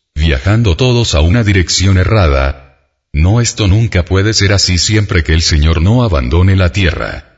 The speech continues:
No, sin duda, porque Él debe tener un pueblo a quien confiar su verdad y por medio del cual salvar a los que elijan andar en su camino.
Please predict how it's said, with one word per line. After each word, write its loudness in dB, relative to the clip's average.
No, 0
sin 0
duda, 0
porque -2
Él 0
debe 0
tener 0
un 2
pueblo -2
a -2
quien 0
confiar -2
su -4
verdad 0
y 0
por -2
medio 0
del 0
cual -2
salvar 0
a 0
los -2
que 0
elijan 0
andar 0
en 2
su -6
camino. -2